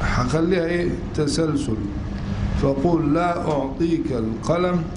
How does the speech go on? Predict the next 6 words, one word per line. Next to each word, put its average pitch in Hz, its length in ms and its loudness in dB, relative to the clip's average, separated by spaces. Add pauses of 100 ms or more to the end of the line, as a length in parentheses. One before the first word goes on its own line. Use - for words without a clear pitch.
(160)
إلا 151 500 0
إذا 151 500 0
أعطيتك 139 840 0 (180)
قبله 151 560 2 (100)
قلم، 190 340 2 (720)
وكل 180 680 2